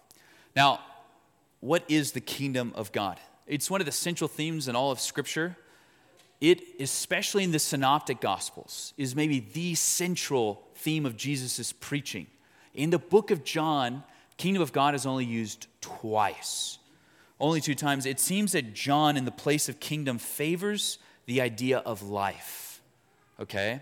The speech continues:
These aren't competing concepts. He's using life in place of kingdom.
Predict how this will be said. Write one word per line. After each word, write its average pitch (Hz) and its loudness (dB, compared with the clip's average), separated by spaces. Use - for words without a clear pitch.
These 120 0
aren't 147 -2
competing 135 -4
concepts. 117 -4
He's 110 -8
using 131 -2
life 117 0
in 104 -8
place - -2
of 98 -14
kingdom. 101 -6